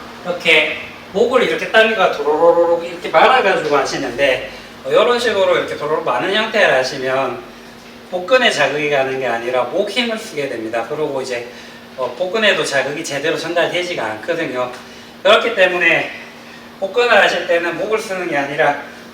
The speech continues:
복근을 이렇게 반으로 나눠가지고 상복근 그리고 하복근 이렇게 나눠서 할 건데, 자,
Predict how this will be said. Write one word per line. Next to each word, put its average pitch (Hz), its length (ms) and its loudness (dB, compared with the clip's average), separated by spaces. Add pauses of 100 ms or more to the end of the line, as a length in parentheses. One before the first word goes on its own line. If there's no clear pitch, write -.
(120)
복근을 196 680 0
이렇게 160 320 -4
반으로 175 340 2
나눠가지고 147 960 0
상복근 180 720 -4 (100)
그리고 127 160 -6
하복근 170 720 -2
이렇게 135 220 -8
나눠서 160 420 2
할 135 140 0
건데, 131 420 -2 (380)
자, 123 160 -6